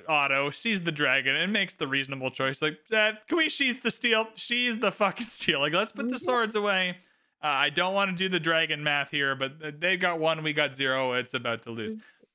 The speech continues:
Speaker 1: And then Rhaenyra, badass fucking Rhaenyra, comes through the clouds. What an amazing shot of the clouds. It's like,
Speaker 2: It's
Speaker 1: it's like
Speaker 2: beautiful shot.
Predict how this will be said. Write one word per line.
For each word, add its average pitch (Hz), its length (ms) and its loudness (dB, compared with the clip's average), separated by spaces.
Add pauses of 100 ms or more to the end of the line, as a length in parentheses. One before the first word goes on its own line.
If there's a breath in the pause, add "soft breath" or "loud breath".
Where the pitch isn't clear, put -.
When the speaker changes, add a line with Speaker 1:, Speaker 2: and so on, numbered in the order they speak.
(120)
Speaker 1:
And 165 140 -6
then 202 160 0
Rhaenyra, 131 720 -2
badass 170 720 2
fucking 151 340 0
Rhaenyra, 117 580 0
comes 123 280 -4
through 220 340 0
the 202 100 2
clouds. 120 460 0
What 180 160 2
an 185 80 0
amazing 139 380 -2
shot 127 220 0
of 117 120 -4
the 113 80 -2
clouds. 123 440 0
It's 165 140 -6
like, 180 140 -2
Speaker 2:
It's 214 200 -10 (100)
Speaker 1:
it's 208 180 -4
like 233 120 2
Speaker 2:
beautiful 233 640 0
shot. 180 520 -8